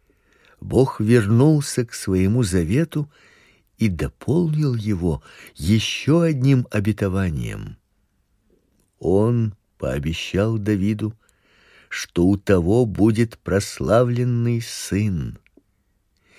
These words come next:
и что род Давида никогда не прервётся и всегда будет царствовать. Пророчество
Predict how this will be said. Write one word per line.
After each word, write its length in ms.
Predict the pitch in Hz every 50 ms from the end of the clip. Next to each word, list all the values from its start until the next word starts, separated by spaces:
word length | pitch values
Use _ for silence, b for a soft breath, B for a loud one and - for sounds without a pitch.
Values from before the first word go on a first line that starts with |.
| b b b b
и 100 | b 98
что 380 | 98 - - - - 101 90 85
род 480 | - 110 151 180 156 127 104 90 87
Давида 720 | 90 123 131 127 117 131 123 123 98 - - - - - _ _ b b b b b b b b b b b b
никогда 800 | - 64 76 110 113 - - 107 107 98 90 71 65 95 107 123 131
не 240 | 123 120 120 123 123
прервётся 1120 | - _ - - - 117 117 98 104 85 92 104 107 107 - - - - - 101 90 - b b b b b b b b b b
и 100 | b 90
всегда 760 | 90 - - - - - 87 73 - - - - 80 107 117
будет 400 | 117 110 107 98 92 95 90 _
царствовать. 1200 | - - - - - 76 78 76 - - - - - - 60 55 53 53 - - - - - _ _ _ _ _ _ _ _ _ _ _ _ _ _ _ _ _ _ _ _ _ _ _ _ _ _ _ _ _ _ _ _ _ _ _ _ _ _ _ _
Пророчество 880 | - - 65 64 65 90 120 147 - - 147 - - - - 123 139